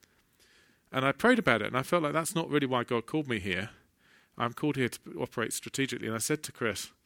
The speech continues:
"Chris, if I'm gonna do that, I'd be better off going back to the U K. I know way more people in the U K. I could earn much more money. I hardly know anybody in the U S. I've got to believe that if I seek first the kingdom, that he will provide everything that, that I need. So I'm gonna carry on working." Half the churches I was working with couldn't afford to pay me anything.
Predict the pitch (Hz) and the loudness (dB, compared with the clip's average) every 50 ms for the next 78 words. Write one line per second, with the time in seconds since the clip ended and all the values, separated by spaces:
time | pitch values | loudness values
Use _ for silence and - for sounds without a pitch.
0 | _ _ - - - _ _ _ - 151 135 - 139 - 160 165 180 170 151 131 | _ _ -20 -20 -20 _ _ _ 0 0 0 0 0 0 0 0 2 2 0 2
1 | 135 131 123 139 135 117 - - 117 127 127 143 - - 165 156 151 123 - - | 2 2 4 4 2 2 2 0 -2 -2 0 0 0 0 2 2 2 0 2 0
2 | 127 123 113 117 117 - - 120 120 117 113 - - 151 147 123 113 117 127 123 | -2 -2 0 -2 -4 -4 -4 -4 -2 -2 -2 -2 0 2 2 2 2 2 2 0
3 | 123 123 135 151 147 135 120 117 - 127 123 - - 117 110 110 110 110 104 - | 2 2 2 2 2 2 0 -2 0 0 -2 0 -2 -4 -2 -2 -2 -2 -2 -2
4 | 127 123 110 101 104 - 120 113 113 113 117 127 131 - - 123 107 110 110 107 | 0 0 0 0 0 -2 -4 -2 -2 -2 -2 -4 -6 -6 -8 -6 -4 -4 -4 -4
5 | 104 110 113 147 139 113 110 107 110 127 160 151 123 98 104 92 95 98 98 101 | -4 -4 -4 -4 -4 -4 -4 -2 -2 0 0 0 0 -2 -2 -4 -2 -4 -2 -2
6 | 107 107 113 110 98 92 - - - - _ _ _ - - - - - - - | -2 0 0 0 0 0 -4 -8 -12 -16 _ _ _ -20 -20 -20 -20 -20 -20 -20
7 | - _ _ _ - - - 127 131 - 165 170 165 156 156 156 156 139 110 107 | -20 _ _ _ -16 -4 -2 -2 2 4 6 4 6 6 6 6 6 6 4 2
8 | - - - 127 120 - - 151 - - - - 135 123 - - 123 - 156 151 | -4 -4 -4 -2 -2 2 2 0 0 0 0 0 0 0 0 -4 -4 -4 -4 -4
9 | 143 113 98 95 107 113 - _ _ _ _ _ _ _ - 131 123 - - - | -2 -2 -4 -4 -6 -8 -12 _ _ _ _ _ _ _ -2 -2 -2 -2 -2 -8
10 | _ - _ - 131 135 131 127 123 110 - - 113 120 117 117 117 107 110 110 | _ -20 _ -6 -2 0 2 2 2 0 -2 -4 -4 -2 -2 -2 -2 -2 -4 -6
11 | - 127 117 113 117 110 - - _ _ _ - 110 104 104 - _ _ _ _ | -6 -8 -6 -6 -6 -8 -10 -14 _ _ _ -6 -6 -6 -6 -10 _ _ _ _
12 | - 113 113 120 143 143 107 90 - - _ _ _ - - - _ - - 135 | -10 -8 -4 -2 0 0 0 -2 -6 -14 _ _ _ -20 -20 -20 _ -4 -4 -2
13 | 147 156 135 127 - 143 139 135 131 135 135 131 - - 135 131 - 139 156 165 | 0 -2 -2 0 0 2 2 2 2 2 2 0 0 0 -4 -4 0 0 0 2
14 | - - - - 143 123 - - 123 120 110 - 127 127 131 - - 104 101 104 | 0 -2 -2 0 0 0 0 -2 -2 -2 -2 0 0 0 0 0 -4 -4 -4 -4
15 | - - 131 - 120 110 - - 120 110 - - - 120 120 127 139 147 - - | -4 -4 -8 -8 -8 -10 -8 -8 -8 -8 -8 -8 -6 -2 0 0 0 0 -2 -4
16 | 98 95 | -8 -10